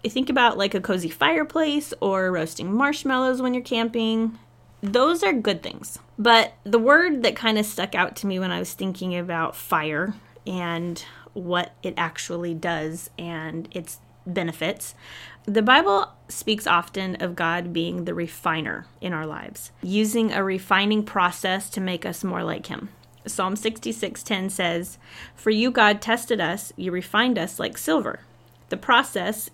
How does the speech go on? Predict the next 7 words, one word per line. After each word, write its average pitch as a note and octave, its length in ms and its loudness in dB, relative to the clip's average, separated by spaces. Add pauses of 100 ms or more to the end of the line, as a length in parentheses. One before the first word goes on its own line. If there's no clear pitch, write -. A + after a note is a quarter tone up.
is F#3 340 -4
not G3 300 4
quick. - 320 -4 (440)
<laughs> A3+ 220 -2
It's - 280 -8
not E3 320 2
simple. G#3 680 -2